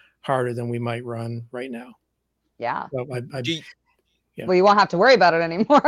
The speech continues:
Speaker 2: <laughs>
Speaker 1: No, no.
Speaker 2: No,
Speaker 3: Do
Speaker 2: it's
Speaker 3: you
Speaker 2: like,
Speaker 3: sell
Speaker 2: "Good
Speaker 3: any of
Speaker 2: problem."
Speaker 3: it back to the power company?
Speaker 1: So, so the way it works is it's net metered. So,
Speaker 3: Uh-huh.
Speaker 1: like, the meter,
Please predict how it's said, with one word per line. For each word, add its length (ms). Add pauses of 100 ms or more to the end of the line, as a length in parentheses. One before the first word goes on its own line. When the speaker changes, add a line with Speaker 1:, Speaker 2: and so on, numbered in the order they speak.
(120)
Speaker 2:
<laughs> 80
Speaker 1:
No, 260 (280)
no. 240 (100)
Speaker 2:
No, 60
Speaker 3:
Do 80
Speaker 2:
it's 100
Speaker 3:
you 60
Speaker 2:
like, 120
Speaker 3:
sell 200
Speaker 2:
"Good 80
Speaker 3:
any 180
of 80
Speaker 2:
problem." 80
Speaker 3:
it 140
back 320
to 120
the 120
power 320
company? 400 (460)
Speaker 1:
So, 260
so 120
the 120
way 120
it 100
works 340
is 160
it's 240
net 220
metered. 500 (220)
So, 360
Speaker 3:
Uh-huh. 160
Speaker 1:
like, 140
the 80
meter, 500